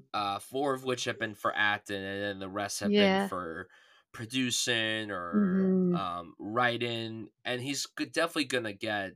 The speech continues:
Speaker 1: at least two nominations for this because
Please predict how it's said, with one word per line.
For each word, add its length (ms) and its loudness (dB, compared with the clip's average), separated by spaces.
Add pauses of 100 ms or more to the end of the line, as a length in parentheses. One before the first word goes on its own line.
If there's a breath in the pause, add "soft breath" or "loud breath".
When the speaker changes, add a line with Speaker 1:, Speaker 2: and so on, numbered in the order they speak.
(420)
Speaker 1:
at 160 2
least 340 -4
two 180 -2
nominations 720 -4
for 180 -6
this 280 -10
because 460 -10